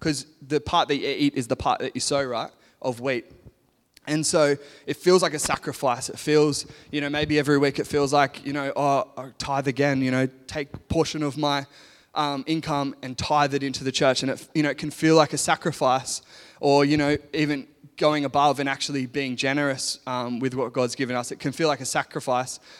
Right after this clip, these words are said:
but who knows, that's planting into tomorrow. And, <laughs> like, even this whole church, you know, like, this came from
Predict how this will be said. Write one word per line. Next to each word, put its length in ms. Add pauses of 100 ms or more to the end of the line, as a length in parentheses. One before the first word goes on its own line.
(160)
but 140
who 120
knows, 160
that's 160
planting 460
into 200
tomorrow. 500 (600)
And, 280 (380)
<laughs> 320
like, 300 (640)
even 240
this 140
whole 140
church, 400
you 60
know, 160
like, 220
this 240
came 320
from 300